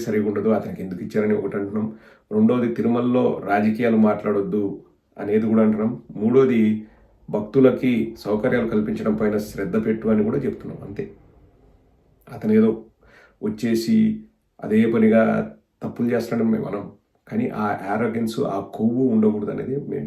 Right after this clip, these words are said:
చెప్పేది. కానీ వాళ్ళు అలా కాదండి, ఏదేదో మాట్లాడతారు, ఏదేదో చెప్తారు, ఏదేదో బురద చల్లాలని ట్రై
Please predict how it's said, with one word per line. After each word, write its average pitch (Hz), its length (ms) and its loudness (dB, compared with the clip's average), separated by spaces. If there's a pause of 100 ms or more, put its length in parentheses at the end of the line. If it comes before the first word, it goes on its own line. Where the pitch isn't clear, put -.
చెప్పేది. - 260 -16 (800)
కానీ 123 220 0 (840)
వాళ్ళు 107 300 2
అలా 101 200 2
కాదండి, - 340 -6 (460)
ఏదేదో 92 320 -4 (100)
మాట్లాడతారు, - 460 -6 (160)
ఏదేదో 52 300 -6 (100)
చెప్తారు, 107 360 -4 (200)
ఏదేదో 101 380 2 (1600)
బురద 120 260 0
చల్లాలని 107 400 0
ట్రై - 100 -4